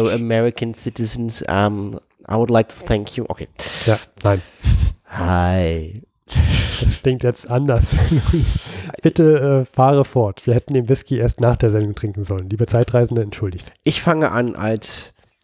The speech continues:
Speaker 2: Mike Pence. Mister President, Sie sagten,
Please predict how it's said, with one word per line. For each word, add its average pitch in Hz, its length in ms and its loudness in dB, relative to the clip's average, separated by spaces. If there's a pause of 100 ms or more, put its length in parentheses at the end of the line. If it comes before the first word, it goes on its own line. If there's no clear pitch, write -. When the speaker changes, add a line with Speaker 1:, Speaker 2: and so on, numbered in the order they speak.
(320)
Speaker 2:
Mike 107 380 0 (100)
Pence. - 500 -8 (1300)
Mister 123 540 0
President, 135 760 -2 (720)
Sie 165 260 0
sagten, 156 560 -2